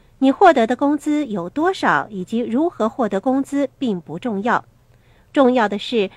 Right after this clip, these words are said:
你如何运用从日常工作所赚取的工资。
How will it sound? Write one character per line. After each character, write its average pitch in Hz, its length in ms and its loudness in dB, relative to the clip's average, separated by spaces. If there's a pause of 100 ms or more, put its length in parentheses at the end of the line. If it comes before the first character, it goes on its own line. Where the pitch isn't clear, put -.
(120)
你 214 140 0
如 233 220 0
何 247 160 0
运 247 240 -2
用 220 340 0
从 214 260 -2
日 277 260 0
常 208 260 -6
工 302 200 0
作 269 240 0
所 165 300 -8
赚 185 240 -6
取 151 200 -12
的 160 80 -10
工 180 220 -6
资。 196 260 -4